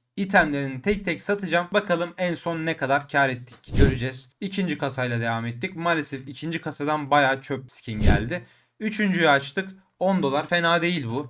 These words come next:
Dördüncü ve beşinci benim için önemli. O yüzden bunları yavaş açacağım tabii ki de. Hadi abicim. Ver bir yirmi dolar üzeri verirse bizim için net çok iyi.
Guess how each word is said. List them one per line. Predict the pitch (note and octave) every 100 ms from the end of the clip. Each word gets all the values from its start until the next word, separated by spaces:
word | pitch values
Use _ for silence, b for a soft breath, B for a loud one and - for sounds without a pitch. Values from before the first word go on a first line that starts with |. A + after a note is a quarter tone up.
| B2
Dördüncü | G3+ G#3 E3+ C#3 B2
ve | A#2
beşinci | G3+ G#3 D#3 A#2+ A#2
benim | F3 C#3+
için | C#3 F3+
önemli. | D#3+ C#3+ B2 C3+
O | E3+
yüzden | C3+ A#2+ B2
bunları | D3+ D3+ F3
yavaş | C#3+ C#3 C#3+
açacağım | B2 A2+ A2 G#2
tabii | G#2+ G2 G2
ki | A2+
de. | E3 G3 B -
Hadi | E3+ D3+
abicim. | C3 B2 A#2+ D#3 -
Ver | B3 G#3+
bir | F3
yirmi | E3+ A3+ G3+
dolar | F3
üzeri | D#3+ D3 C3+
verirse | F3+ F#3 - E3
bizim | D#3 D3+
için | C#3 D#3+ D#3 D3 C#3
net | D#3 D3
çok | - C3+ B2+
iyi. | A2 A#2